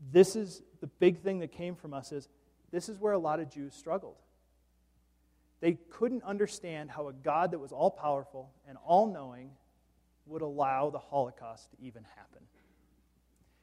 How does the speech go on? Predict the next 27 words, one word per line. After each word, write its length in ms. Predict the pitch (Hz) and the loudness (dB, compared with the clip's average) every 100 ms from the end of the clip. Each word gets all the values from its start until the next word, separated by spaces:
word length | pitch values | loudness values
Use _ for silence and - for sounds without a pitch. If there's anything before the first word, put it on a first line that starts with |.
| _ | _
And 80 | 143 | -4
so 100 | 165 | 4
Yossi's 460 | 165 220 240 214 156 | 12 12 12 2 2
dad's 460 | 185 196 175 147 135 | 4 8 8 6 -2
diary 540 | 139 160 196 156 123 120 | 0 4 6 4 0 -10
says, 500 | - 151 127 120 - _ _ _ 156 | -8 -4 -4 -6 -12 _ _ _ -18
"If 120 | 139 - | -16 -2
we 180 | 214 294 | 8 10
are 160 | 262 | 10
the 120 | 226 | 6
chosen 600 | - - - 208 175 175 - - | 2 -2 2 4 4 0 -10 -18
people 560 | - 185 - 127 113 - _ _ _ _ _ _ 156 | -12 -12 -10 -12 -12 -18 _ _ _ _ _ _ -16
and 120 | 143 | 2
God 300 | 151 165 - | 4 4 2
treats 300 | - 175 - | -8 -10 -8
us 180 | 165 - 156 | -10 -10 -14
this 240 | 156 - | -14 -12
way, 300 | 147 160 220 - _ _ _ _ _ _ _ _ _ | -8 -6 -6 -12 _ _ _ _ _ _ _ _ _
there 140 | 139 - | -14 -10
is 380 | 151 123 107 - _ 123 | -10 -10 -12 -20 _ -20
no 320 | 120 110 113 _ - | -18 -18 -20 _ -20
God." 240 | 104 90 - _ _ _ _ _ _ _ _ _ _ _ _ _ _ _ _ _ _ _ _ _ _ _ _ _ _ - | -20 -20 -20 _ _ _ _ _ _ _ _ _ _ _ _ _ _ _ _ _ _ _ _ _ _ _ _ _ _ -20
And 100 | 139 | -16
so 120 | 175 | 0
that's 240 | 208 220 - | 2 2 -2
really 200 | 240 226 | -6 -4
hard. 340 | - 262 143 | 2 2 2